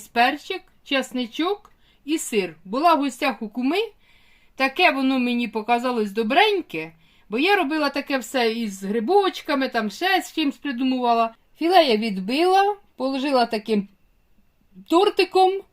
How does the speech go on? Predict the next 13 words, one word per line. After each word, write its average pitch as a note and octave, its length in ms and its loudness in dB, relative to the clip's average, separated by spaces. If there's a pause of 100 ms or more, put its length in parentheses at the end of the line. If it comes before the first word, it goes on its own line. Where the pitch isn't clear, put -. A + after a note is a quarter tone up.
(400)
зверху C#4+ 500 2
я A3+ 200 4
поперчила, D#4+ 920 2
посолила, D4+ 960 2 (260)
виложила C#4 640 4
оцю B3 320 -4
картину. E4+ 800 2
Ну, A4 200 0
я G#4+ 120 4
художник, E4+ 600 2
я D4+ 100 2
так C4 220 -2
бачу. E3 440 -6